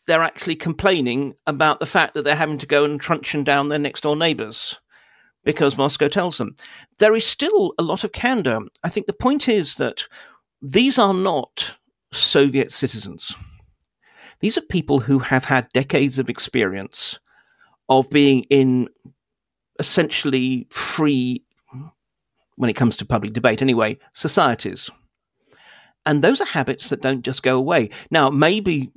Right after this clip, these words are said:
Putin will be able to kind of re-North Koreanize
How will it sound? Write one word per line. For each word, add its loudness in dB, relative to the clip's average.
Putin 0
will 2
be 2
able 4
to -6
kind 0
of -4
re-North 2
Koreanize 0